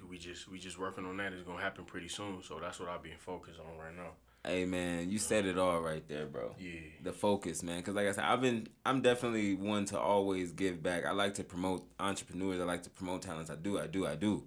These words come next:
Speaker 1: Mm-hmm.
Speaker 2: But come this September, I'ma make it a little bit about your boy. Just a little bit.
Speaker 1: Mm-hmm.
Speaker 2: I got big things coming. Uh, he got big things coming. We both gonna have these big things coming together.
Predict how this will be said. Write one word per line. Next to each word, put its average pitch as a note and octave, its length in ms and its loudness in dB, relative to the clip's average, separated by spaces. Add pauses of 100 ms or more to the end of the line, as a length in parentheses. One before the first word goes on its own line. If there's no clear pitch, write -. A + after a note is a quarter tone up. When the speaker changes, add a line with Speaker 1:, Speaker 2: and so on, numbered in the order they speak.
(100)
Speaker 1:
Mm-hmm. D#2+ 400 -12
Speaker 2:
But F2 360 0 (420)
come C3 400 4
this A#2+ 260 8
September, G2 840 4 (1000)
I'ma B2 200 2
make C3 240 6
it A2 60 6
a G#2+ 40 4
little G#2 260 6
bit G#2+ 200 6
about F#2+ 380 2
your E2 80 -10
boy. D2+ 340 -4 (240)
Just - 200 -16
a - 20 -12
little G#2+ 200 0
bit. C2+ 280 -8 (180)
Speaker 1:
Mm-hmm. E2+ 420 -10 (300)
Speaker 2:
I G#2+ 80 2
got G#2+ 220 4
big G2+ 240 2
things G2 240 0
coming. G2+ 420 0 (340)
Uh, F2+ 300 2 (240)
he A#2+ 140 2
got A2 200 8
big A2 220 4
things G#2+ 240 0
coming. G#2+ 420 0 (300)
We A#2 120 2
both A#2+ 320 6
gonna A2+ 160 4
have G#2+ 220 6
these G#2 180 4
big G2+ 260 2
things G#2 240 2
coming G2+ 600 0
together. F2+ 600 0